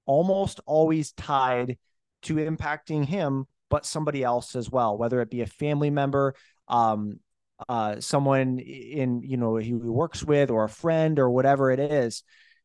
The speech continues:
And so as an example, I find that, um, parents, their biggest why is oftentimes for their kids. They wanna be around long-term. I wanna be able to have the energy for my kids when I get home from work to play with them and not get out of breath.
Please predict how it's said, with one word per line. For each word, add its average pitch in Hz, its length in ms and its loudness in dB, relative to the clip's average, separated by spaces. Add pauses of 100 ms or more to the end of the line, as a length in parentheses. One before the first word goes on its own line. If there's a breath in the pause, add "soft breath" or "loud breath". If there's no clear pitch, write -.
(120)
And 139 260 0
so 135 380 6
as 147 240 2
an 151 100 0
example, 131 720 2
I 131 100 2
find 131 420 -2
that, 120 360 0 (400 soft breath)
um, 117 300 2
parents, 165 580 0 (320)
their 135 240 4
biggest 139 380 0
why 127 300 4
is 131 180 0
oftentimes 131 640 -2
for 139 120 -2
their 123 120 0
kids. 147 420 -2
They 123 80 0
wanna 131 220 2
be 135 140 2
around 131 320 6
long-term. 120 680 0 (260 soft breath)
I 127 120 4
wanna 139 260 4
be 139 100 -2
able 135 180 4
to 135 460 0 (360)
have 151 180 2
the 151 100 2
energy 151 320 4
for 139 140 -2
my 131 160 2
kids 135 340 -4
when 131 120 -2
I 127 100 -2
get 131 160 -4
home 139 220 0
from 131 220 -2
work 135 300 2
to - 120 -8
play 143 240 2
with 131 160 4
them 113 240 -2
and 123 60 -6
not 131 200 -4
get 131 100 0
out 127 120 2
of 117 80 -2
breath. 127 340 2